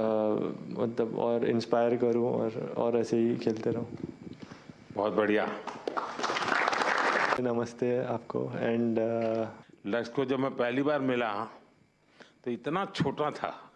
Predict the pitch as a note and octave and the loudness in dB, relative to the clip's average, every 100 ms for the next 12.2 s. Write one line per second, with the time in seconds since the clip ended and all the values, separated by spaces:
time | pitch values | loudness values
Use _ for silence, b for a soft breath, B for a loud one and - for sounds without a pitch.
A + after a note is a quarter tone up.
0 | - D#3 - - - - - - - B2+ | -12 -12 -12 -20 -20 -10 -6 -6 -6 -4
1 | C#3 C#3+ B2 E3+ C#3 A#2+ B2+ A2 F#2+ G#2 | -2 -2 -4 -2 0 0 0 0 -2 -4
2 | G#2 - - - - - - - B B | -8 -8 -10 -10 -10 -12 -12 -20 B B
3 | B _ _ - - - - - - - | B _ _ -20 -18 -18 -20 -20 -20 -20
4 | - - A#2 A#2 A#2 A#2+ A#2+ B2 B2 B2 | -20 -20 -4 -2 0 -4 -2 0 0 -2
5 | A#2 A2+ G#2+ G#2+ G#2 A2+ - A2 A2+ A#2 | -2 0 2 0 -2 -10 -4 0 0 2
6 | B2 B2 A#2+ A#2+ A#2 A2 A2+ A2+ A2 A#2+ | 2 2 2 2 2 0 -2 -2 0 0
7 | A2+ A2 A2+ A2+ A#2 - - - - - | 0 0 2 2 0 -6 -18 -20 -20 -20
8 | - A2+ A2 A2 A2 A2+ A2+ B2 B2 A2+ | -6 -2 0 2 2 2 2 2 2 2
9 | A#2 A#2 A#2 A#2 A#2 A2+ A2+ A2 A2+ A2+ | 2 2 2 2 2 2 0 0 0 2
10 | A2+ - A2+ G#2+ A2 A2 - A#2 A2+ A2+ | 2 0 0 2 0 -2 -2 0 2 2
11 | A2+ - A#2+ A#2 A2+ A#2 A#2 B2+ B2 A#2 | 0 0 2 2 0 0 0 0 0 -2
12 | A2+ A#2 | -2 -4